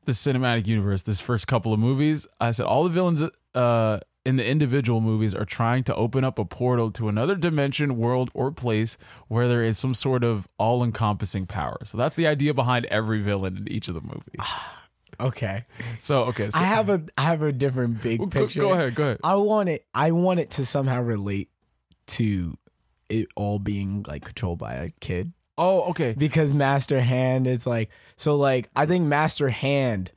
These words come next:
Speaker 1: Right.
Speaker 2: should be the one
Speaker 1: Right.
Speaker 2: out of nowhere, like, "Yo, who are you?" Like,
Speaker 1: R-
Speaker 2: you, I don't know. This guy summoned us here.
Speaker 1: Right,
Speaker 2: I
Speaker 1: okay.
Speaker 2: need you all to collect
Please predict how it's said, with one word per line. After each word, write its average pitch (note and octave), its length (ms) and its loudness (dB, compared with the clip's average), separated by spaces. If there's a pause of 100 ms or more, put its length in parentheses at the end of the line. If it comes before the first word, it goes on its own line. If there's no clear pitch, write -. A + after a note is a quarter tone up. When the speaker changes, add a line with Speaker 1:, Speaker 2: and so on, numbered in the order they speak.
(100)
Speaker 1:
Right. G2+ 220 -2
Speaker 2:
should C3 220 0
be B2+ 160 2
the A#2+ 120 2
one A2 460 -2 (100)
Speaker 1:
Right. G2 340 -4 (140)
Speaker 2:
out C3 160 2
of B2 80 2
nowhere, B2 240 2
like, G2+ 240 -6
"Yo, B2 260 0 (100)
who C#3+ 140 0
are C3+ 160 2
you?" F#2+ 360 -6
Like, A2 120 -4
Speaker 1:
R- F2 200 -10
Speaker 2:
you, G#2 160 -12 (260)
I A#2+ 80 -4
don't B2+ 140 -2
know. A#2 140 -2
This A#2+ 160 -2
guy B2+ 160 0
summoned B2 440 2
us A#2 220 -4
here. A2+ 320 -4
Speaker 1:
Right, G2+ 320 0
Speaker 2:
I G#2+ 40 0
Speaker 1:
okay. A2 180 0
Speaker 2:
need C#3 240 0
you B2+ 140 2
all A#2 200 4
to G#2+ 120 -4
collect - 680 -2